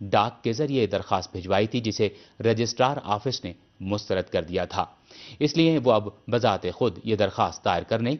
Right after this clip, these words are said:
یہاں آئے ہیں۔ یوسف رضا گیلانی نے کہا کہ مجھے سزا انفرادی طور پر دی گئی ہے، جبکہ اسپیکر قومی اسمبلی کا موقف تھا کہ مجھے نااہل نہیں قرار دیا جا سکتا۔ انہوں نے ایک بار پھر کہا کہ میرا موقف تھا کہ صدر کو استثناء حاصل ہے،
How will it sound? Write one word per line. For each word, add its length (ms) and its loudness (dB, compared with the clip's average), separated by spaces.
یہاں 260 -2
آئے 180 -2
ہیں۔ 180 -6
یوسف 360 2
رضا 200 4
گیلانی 380 4
نے 100 0
کہا 220 0
کہ 120 -2
مجھے 220 2
سزا 340 0
انفرادی 560 2
طور 180 2
پر 160 -4
دی 180 -6
گئی 200 -2
ہے، 120 -2
جبکہ 240 2
اسپیکر 400 2
قومی 320 2
اسمبلی 300 -2
کا 140 0
موقف 380 -4
تھا 100 0
کہ 120 -2
مجھے 240 -2
نااہل 540 0
نہیں 380 0
قرار 240 2
دیا 180 0
جا 160 0
سکتا۔ 340 -6
انہوں 200 6
نے 60 4
ایک 280 2
بار 160 4
پھر 180 -4
کہا 220 0
کہ 140 0
میرا 220 2
موقف 420 -2
تھا 100 -2
کہ 120 -4
صدر 300 0
کو 100 -4
استثناء 500 -4
حاصل 320 2
ہے، 100 0